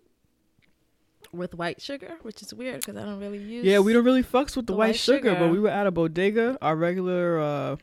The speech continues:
Speaker 2: place was not open,
Speaker 1: Yep.
Speaker 2: and, uh,
Speaker 1: Um,
Speaker 2: we were just
Speaker 1: okay.
Speaker 2: thankful to have white sugar. For a second, we thought it was just about to be Splenda. It was
Speaker 1: <laughs> Yeah.
Speaker 2: really, really sketchy
Speaker 1: It was a
Speaker 2: in there.
Speaker 1: really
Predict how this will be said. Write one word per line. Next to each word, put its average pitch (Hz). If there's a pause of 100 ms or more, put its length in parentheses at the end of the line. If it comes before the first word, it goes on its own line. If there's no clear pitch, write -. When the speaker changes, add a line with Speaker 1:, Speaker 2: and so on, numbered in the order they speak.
(120)
Speaker 2:
place 170
was 165
not 151
open, 170
Speaker 1:
Yep. 151
Speaker 2:
and, 147
uh, 139
Speaker 1:
Um, 240
Speaker 2:
we 185
were 196
just 208
Speaker 1:
okay. 226
Speaker 2:
thankful 240
to 214
have 240
white 165
sugar. 156
For 170
a 151
second, 269
we 247
thought 233
it -
was 226
just 226
about 226
to 220
be 208
Splenda. 185
It 175
was 254
Speaker 1:
<laughs> 339
Yeah. 262
Speaker 2:
really, 311
really 294
sketchy 240
Speaker 1:
It 247
was 214
a 214
Speaker 2:
in 214
there. 214
Speaker 1:
really 269